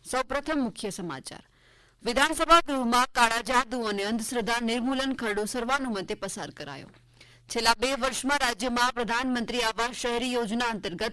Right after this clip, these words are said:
પંચાવન હજાર પાંચસો પંચોતેર આવાસ તૈયાર કરાયા. છેલ્લા સત્તર વર્ષમાં એકસો આઠ એમ્બ્યુલન્સ સેવાએ પંદર લાખ બાવન હજારથી વધુ લોકોના જીવ બચાવ્યા.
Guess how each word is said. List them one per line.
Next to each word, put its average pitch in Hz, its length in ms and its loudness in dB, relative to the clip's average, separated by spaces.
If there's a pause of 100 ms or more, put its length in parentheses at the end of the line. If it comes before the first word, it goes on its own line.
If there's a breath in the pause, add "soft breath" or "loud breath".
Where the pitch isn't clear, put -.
પંચાવન 247 580 -2
હજાર 220 240 -2
પાંચસો 214 380 -4
પંચોતેર 214 540 -4
આવાસ 190 280 -4
તૈયાર 165 260 -6
કરાયા. 147 380 -12 (760 loud breath)
છેલ્લા 254 160 -2
સત્તર 262 360 -2
વર્ષમાં 269 380 0
એકસો - 200 -4
આઠ 254 240 4
એમ્બ્યુલન્સ 247 400 0
સેવાએ 233 360 0
પંદર 220 320 -2
લાખ 220 320 0
બાવન 233 320 0
હજારથી 226 380 -4
વધુ 208 260 -2
લોકોના 208 380 -2
જીવ 196 240 -4
બચાવ્યા. 226 520 -6